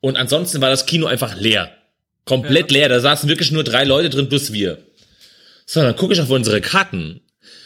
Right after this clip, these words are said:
Speaker 1: Und dann hat uns die unten vo-, äh, vom Schalter einfach direkt vor die Jungs gesetzt.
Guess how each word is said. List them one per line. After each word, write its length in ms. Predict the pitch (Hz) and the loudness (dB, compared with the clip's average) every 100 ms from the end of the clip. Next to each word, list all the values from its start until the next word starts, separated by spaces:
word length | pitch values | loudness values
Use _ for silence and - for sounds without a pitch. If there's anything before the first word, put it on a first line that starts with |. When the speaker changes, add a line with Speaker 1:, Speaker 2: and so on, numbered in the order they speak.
| - | -10
Speaker 1:
Und 80 | 101 | -4
dann 160 | 104 151 | -2 -2
hat 120 | 175 | 0
uns 240 | 165 143 | 0 0
die 400 | - 113 113 - _ | 0 0 0 -6 _
unten 580 | - 202 - 127 101 92 - - | 0 0 0 0 0 -4 -14 -8
vo-, 160 | 123 | -4
äh, 240 | - 127 107 | 2 2 2
vom 320 | 101 - 104 | -4 -2 -2
Schalter 560 | - 160 185 113 95 123 | 0 0 0 -2 -2 -4
einfach 240 | 131 139 | -6 -8
direkt 640 | - 120 110 123 220 - | -6 -4 -2 0 0 -4
vor 300 | - 185 202 | -2 2 2
die 100 | 190 160 | 4 2
Jungs 280 | 220 - | 0 -2
gesetzt. 540 | 160 113 101 - - | -4 -4 -4 -6 -10